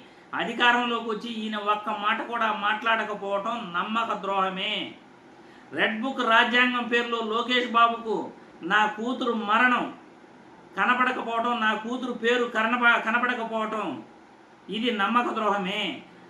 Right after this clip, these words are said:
నమ్మక ద్రోహం సుగాలి ప్రీతికి చేశారు అంటూ నేను డిజిటలైజేషన్ చేసి ఆన్లైన్లో ప్రచారం చేస్తాను.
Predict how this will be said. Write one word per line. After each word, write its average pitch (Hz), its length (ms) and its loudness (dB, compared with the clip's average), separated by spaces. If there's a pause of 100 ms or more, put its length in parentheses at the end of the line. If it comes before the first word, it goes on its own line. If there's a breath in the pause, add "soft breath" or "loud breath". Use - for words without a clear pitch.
నమ్మక 247 520 6
ద్రోహం 240 420 0
సుగాలి 247 440 2
ప్రీతికి 233 540 -6
చేశారు 240 440 2
అంటూ 226 380 -2
నేను 214 440 -4 (440 loud breath)
డిజిటలైజేషన్ 247 960 0
చేసి 220 240 -2
ఆన్లైన్లో 226 600 2
ప్రచారం 220 520 -2
చేస్తాను. 190 680 -4